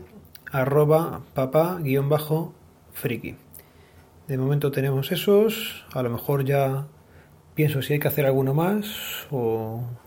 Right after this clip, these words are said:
daros el mío personal de Telegram. Y nada, un saludo,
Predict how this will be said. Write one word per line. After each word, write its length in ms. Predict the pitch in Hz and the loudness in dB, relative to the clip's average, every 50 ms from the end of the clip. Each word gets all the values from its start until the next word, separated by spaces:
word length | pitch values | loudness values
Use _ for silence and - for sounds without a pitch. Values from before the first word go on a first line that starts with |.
| - - - | -20 -4 0
daros 320 | 143 143 147 143 - 135 | 2 2 4 2 2 2
el 200 | 135 127 123 127 | 0 0 2 0
mío 240 | 135 139 147 143 135 | 2 2 2 2 2
personal 340 | 151 - - 139 135 135 131 | 0 0 0 0 2 2 2
de 100 | 127 131 | 0 0
Telegram. 480 | - 156 165 165 160 170 175 190 202 - - - - - - - - - - _ - - - _ _ - - - - | 2 2 2 4 2 2 0 -2 -6 -10 -16 -20 -20 -20 -20 -20 -20 -20 -20 _ -20 -20 -20 _ _ -20 -20 -14 -6
Y 540 | 165 131 123 120 120 120 120 117 117 117 120 | -4 -2 0 0 0 0 0 -2 -2 -2 0
nada, 320 | 135 160 185 165 123 - - - - - - - - - | 0 0 0 0 -2 -2 -6 -18 -20 -20 -20 -20 -12 -6
un 140 | 151 143 | -4 -4
saludo, 680 | - - 135 139 156 175 185 190 190 196 208 226 220 - | -2 0 2 2 4 6 6 6 6 4 2 0 -2 -8